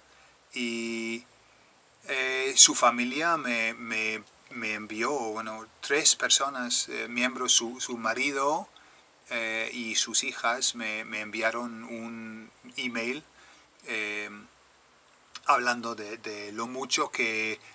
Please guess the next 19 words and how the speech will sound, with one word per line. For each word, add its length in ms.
eh, 200
Lynn, 500
ah, 260
le 180
había, 600
a 140
Lynn 240
le 120
había 280
gustado 720
pasar 280
tiempo 580
y, 200
y 320
arreglar 480
las 220
cosas 380
del 160
pasado. 540